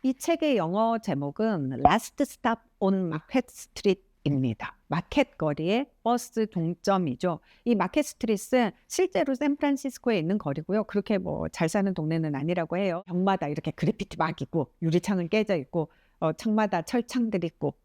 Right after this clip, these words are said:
뭐 좀 그런 분위기죠. 여기를 지나가면서도 씨제이가 물어봐요.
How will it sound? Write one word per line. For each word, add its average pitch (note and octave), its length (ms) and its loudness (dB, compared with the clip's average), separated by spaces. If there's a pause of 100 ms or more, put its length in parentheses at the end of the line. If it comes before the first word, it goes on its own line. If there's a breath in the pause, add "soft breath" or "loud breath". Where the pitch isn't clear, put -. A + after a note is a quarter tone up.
뭐 D#3+ 140 -2
좀 E3 180 -2
그런 F#3 240 2
분위기죠. D3+ 460 -2
여기를 F#3 320 2
지나가면서도 E3 720 0
씨제이가 F#3+ 460 0
물어봐요. D#3 520 -2